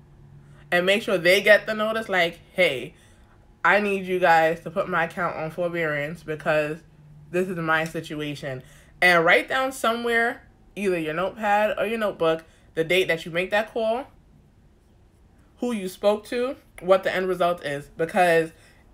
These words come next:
if next month rolls around and the next month rolls around and that thing hits your credit report, at least you can call them and say, "Hey, I called on this day and I spoke to this person and they told me everything was gonna be fine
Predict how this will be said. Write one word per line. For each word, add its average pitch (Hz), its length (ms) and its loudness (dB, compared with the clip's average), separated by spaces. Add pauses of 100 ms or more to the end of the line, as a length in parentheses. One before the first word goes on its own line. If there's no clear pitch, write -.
if 190 220 2
next 190 320 2
month 233 300 -6
rolls 185 320 2
around 190 580 -2 (520)
and 165 800 4 (840)
the 180 100 2
next 208 280 4
month 190 260 0
rolls 185 260 4
around 180 480 0 (120)
and 165 140 0
that 202 180 4
thing 214 220 -4
hits 208 200 -4
your 170 100 -4
credit 185 300 2
report, 277 460 0 (680)
at 196 140 4
least 277 180 -2
you 240 80 -8
can 185 160 -4
call 214 200 4
them 180 140 0
and 165 80 -6
say, 170 120 0
"Hey, 180 260 2
I 175 140 2
called 190 300 2
on 156 140 -2
this 175 160 -2
day 170 180 0
and 147 100 -4
I 160 60 -4
spoke 165 280 -8
to 160 60 -12
this 165 200 -4
person 240 500 -4 (260)
and 180 120 0
they 170 100 0
told 285 280 0
me 294 100 -2
everything 269 500 0
was 269 140 -4
gonna 262 240 -2
be 254 160 -8
fine 254 480 -2